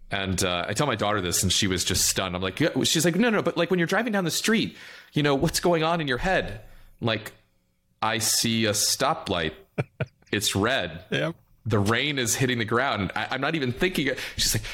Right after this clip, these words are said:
Speaker 1: "I don't understand this at all." <laughs> The reason I mention all this is I use, therefore, I use external communication to process my thoughts. I,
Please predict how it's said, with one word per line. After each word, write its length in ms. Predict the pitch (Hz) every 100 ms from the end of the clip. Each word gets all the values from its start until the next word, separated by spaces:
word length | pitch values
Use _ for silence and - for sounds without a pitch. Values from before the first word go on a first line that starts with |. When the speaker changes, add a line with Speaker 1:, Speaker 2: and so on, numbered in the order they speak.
| -
Speaker 1:
"I 160 | 113 139
don't 200 | 147 135
understand 520 | 131 120 - 127 131
this 160 | 113 117
at 60 | 120
all." 180 | 120 - - 160
<laughs> 300 | - 180 -
The 80 | 143
reason 220 | 160 190
I 80 | 156
mention 280 | 135 147 139
all 120 | 113
this 220 | 104 101 107
is 120 | -
I 140 | 101 110
use, 720 | 107 110 113 110 - - - - -
therefore, 920 | 107 104 117 120 110 123 104 82 90
I 60 | 90
use 260 | 92 92 92
external 320 | - 101 90
communication 720 | - 85 - 98 90 - 82
to 80 | -
process 840 | - 92 85 - 80 - - - - -
my 160 | 80
thoughts. 520 | - 87 76 - -
I, 200 | 92 82